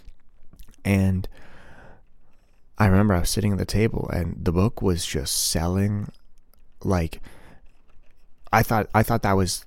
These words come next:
that was the, that was the peak, right? But then two weeks ago, the book started selling more. But anyways,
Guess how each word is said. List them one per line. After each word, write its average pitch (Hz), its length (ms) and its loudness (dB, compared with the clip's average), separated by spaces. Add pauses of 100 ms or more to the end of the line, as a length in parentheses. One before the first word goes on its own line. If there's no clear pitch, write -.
that 98 120 2
was 92 120 2
the, 85 220 -4
that 92 120 2
was 95 120 0
the 85 80 -6
peak, - 420 0 (420)
right? 80 300 -4 (160)
But 95 120 -4
then 90 240 0 (280)
two 110 140 8
weeks 113 260 2
ago, 82 300 2
the 82 80 6
book 90 160 4
started 85 240 2
selling 78 240 -4
more. 87 160 0
But - 180 -6
anyways, 117 340 0